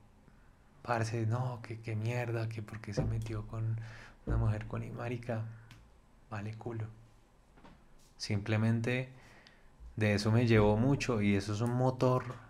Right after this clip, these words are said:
el hijo de puta. Por eso yo digo que el teatro, la actuación, el arte es terapia pura, weón.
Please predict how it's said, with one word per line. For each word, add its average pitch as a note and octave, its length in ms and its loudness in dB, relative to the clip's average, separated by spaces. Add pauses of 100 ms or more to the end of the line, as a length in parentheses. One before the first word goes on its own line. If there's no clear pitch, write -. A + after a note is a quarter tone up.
(480)
el A#2+ 180 -10
hijo - 260 -10
de A#2+ 100 -12 (160)
puta. - 420 -16 (380)
Por A2+ 140 2
eso G#2+ 140 4
yo A2 100 4
digo A#2 200 4
que C3+ 100 0
el B2+ 120 -2
teatro, A2 560 4
la A2+ 100 4
actuación, A2 840 -2 (460)
el G#2+ 140 4
arte A#2 600 6
es A2 220 -2
terapia C3 580 0
pura, B2+ 280 0
weón. G2 220 0